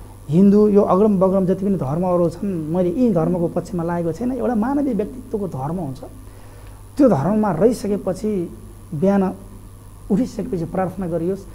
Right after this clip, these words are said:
साँझ सुत्ने बेलामा प्रार्थना गरियोस्, त्यो प्रार्थनामा सकारात्मक होस् है। र त्यति गर्दाखेरि पनि मान्छेहरूलाई चाहेर नकारात्मक, त को पो चाला र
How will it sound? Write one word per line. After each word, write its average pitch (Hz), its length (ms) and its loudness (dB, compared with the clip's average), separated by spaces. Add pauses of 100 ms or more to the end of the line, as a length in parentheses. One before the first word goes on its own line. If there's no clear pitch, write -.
(160)
साँझ 202 340 2
सुत्ने 208 300 -2
बेलामा 185 220 0
प्रार्थना 175 420 -2
गरियोस्, 165 440 -2
त्यो 208 80 2
प्रार्थनामा 180 600 -2
सकारात्मक 196 600 -6
होस् 147 240 -8 (320)
है। 156 140 -8 (840)
र 254 80 2
त्यति 330 300 4
गर्दाखेरि 233 420 6
पनि 240 200 2
मान्छेहरूलाई 196 760 2 (600)
चाहेर 240 320 4
नकारात्मक, 214 600 0 (220)
त 190 300 -4
को 226 100 6
पो 220 140 0
चाला 175 260 0
र 165 80 -4